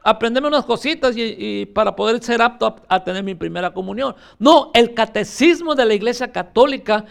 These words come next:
es un libro más gordo que este, hermano, donde están todas las normas por la cual la Iglesia Católica se rige. Les voy a dar ejemplos, aunque yo sé que esto lo voy a dar en el instituto, me estoy adelantando con ellos. Dice, mire,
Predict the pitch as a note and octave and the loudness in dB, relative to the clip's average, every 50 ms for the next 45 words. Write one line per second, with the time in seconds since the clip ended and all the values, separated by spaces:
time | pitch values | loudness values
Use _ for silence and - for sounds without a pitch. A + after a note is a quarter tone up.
0 | - - - - _ - D4+ D#4 - - C#4+ C4 C4 D4 D4 D4 C#4+ C#4 C#4 C4+ | -20 -20 -20 -10 _ 4 4 4 4 4 2 2 2 2 2 2 2 2 2 0
1 | A3+ G#3 C4 C#4 C#4 A3 C4 - - G3 G3 A#3 C#4 D4+ C#4+ - - A3 G3+ F#3 | 2 4 4 4 4 2 0 -4 -4 -4 -2 -2 -2 -2 -4 -6 -10 -8 -8 -6
2 | F#3 G3+ A3+ A#3+ G#3+ G3 F3 G3+ G3+ F#3+ F#3 F#3 - A3+ A#3+ B3 A#3+ - - _ | -4 -4 -4 -4 -4 -4 -4 -4 -4 -4 -6 -2 0 0 0 0 -2 -10 -20 _
3 | _ _ _ _ _ _ _ _ _ - B3 C#4 D4+ D#4 D#4+ D#4+ C#4+ A3+ - - | _ _ _ _ _ _ _ _ _ 8 10 10 10 10 8 8 6 4 4 2
4 | G3 G3+ F#3 F#3 G#3+ C#4 E4 F#4 E4+ C#4+ A3 G3+ G#3 G#3 G#3 - _ - G3 G3+ | -4 -4 0 4 6 6 6 6 4 0 -2 -2 -2 -4 -6 -10 _ -6 -2 -2
5 | F#3+ F#3 - - A3+ B3+ B3+ A#3 G#3 F#3 G3+ A3 G#3+ A#3+ A#3 G3+ - F3+ - - | -2 -2 0 2 4 4 4 4 0 -2 -2 -4 -4 -6 -8 -8 -8 -8 -8 -6
6 | - G3+ G#3 G#3 G#3 - G#3 G3 G3 - - - G3 F#3+ F#3+ - G#3+ A#3+ G#3 - | -6 -6 -6 -6 -6 -8 -10 -10 -10 -10 -8 -6 -6 -6 -6 -6 -8 -8 -10 -10
7 | - F#3+ D3+ - - _ _ _ _ _ _ _ _ _ _ _ _ _ - _ | -10 -10 -10 -10 -14 _ _ _ _ _ _ _ _ _ _ _ _ _ -20 _
8 | _ _ _ _ - E3 F3 E3 F3 G3 G#3+ G#3 G3+ G#3 G#3 G3 F#3 - G3+ A3 | _ _ _ _ -4 -2 -2 0 2 2 2 2 2 2 0 0 -2 -4 -4 -4
9 | A3 G#3+ G#3+ - D#3+ C#3+ - - _ D#3+ D#3+ - E3 E3+ D#3+ - - D3 D#3 F#3 | -4 -4 -6 -8 -10 -10 -10 -12 _ -18 -14 -10 -10 -10 -10 -12 -10 -8 -8 -6
10 | F#3 - G#3 - F3+ F#3 F#3 - F3+ D3 E3+ E3+ F3+ F3+ F3+ - _ _ _ _ | -6 -6 -6 -6 -6 -8 -6 -6 -4 -2 -2 0 -2 -2 -4 -8 _ _ _ _
11 | _ - C3+ C#3+ C#3+ C#3+ C3 - C#3+ - - C#4+ C#4+ - E3+ F3 - D#3+ D#3+ D#3+ | _ -14 -12 -10 -10 -10 -12 -12 -10 -8 -8 -6 -6 -8 -10 -8 -6 -6 -4 -4
12 | D3+ C#3+ C#3 D3+ D#3 D3+ - C#3+ D3 E3+ - - D#3 - _ _ _ _ _ _ | -4 -6 -8 -12 -14 -12 -12 -12 -12 -12 -12 -12 -14 -16 _ _ _ _ _ _
13 | _ _ _ _ _ _ _ _ _ _ _ _ _ _ _ _ _ - E3 B3+ | _ _ _ _ _ _ _ _ _ _ _ _ _ _ _ _ _ 2 4 4
14 | D4 - C4 C4 B3+ C#4 C4+ B3+ G#3+ E3 - - | 6 6 6 4 6 6 6 6 6 4 2 -6